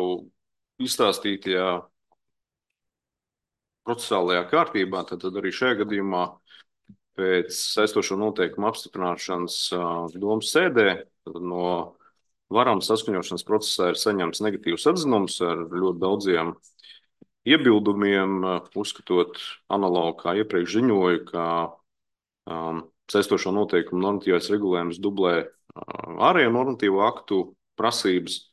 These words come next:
Un līdzīgi kā iepriekš, tātad, ā, atsauce uz ceļu satiksmes likumu, atsauce uz kriminālu likumu, kriminālu procesa likumu un tiesībām, ā,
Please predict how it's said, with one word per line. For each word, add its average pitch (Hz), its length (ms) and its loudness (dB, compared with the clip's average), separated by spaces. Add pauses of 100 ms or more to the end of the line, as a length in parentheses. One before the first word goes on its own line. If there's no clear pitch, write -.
(500)
Un 104 160 -4
līdzīgi 113 320 2
kā 107 160 4
iepriekš, 110 400 2
tātad, 92 400 -2
ā, 92 100 2 (460)
atsauce 85 640 -4
uz 82 160 -6
ceļu 165 240 4
satiksmes 120 480 -2
likumu, 95 400 0
atsauce 85 420 -4
uz - 140 -8
kriminālu 98 560 2
likumu, 98 260 -2
kriminālu 85 380 -2
procesa 98 720 2 (680)
likumu 107 400 0
un 92 80 -4
tiesībām, 87 880 2
ā, - 800 -20